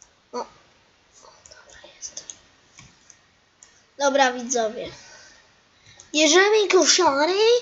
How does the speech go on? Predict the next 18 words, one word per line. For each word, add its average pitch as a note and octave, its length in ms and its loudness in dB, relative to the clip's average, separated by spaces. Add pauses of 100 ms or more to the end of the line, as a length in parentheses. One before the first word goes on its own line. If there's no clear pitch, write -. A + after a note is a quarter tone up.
(400)
i F4+ 60 -4
kosimy A4+ 500 6 (100)
trawę. A4 480 6 (2750)
Kosimy, G4+ 600 -2
kosimy, F#4 500 -2
widzowie. B3 720 -2 (440)
Ła, C4 220 0
gościu. C4+ 380 0
E, - 600 8
panie, G#4 440 10
panie, G4+ 540 8
łamie G4 420 6
pan G4 200 6 (140)
prawo. C4+ 760 6 (1000)
Tylko, B3+ 280 -10
że B3 180 -4
nie C4+ 140 -6
mam, C#4 160 -4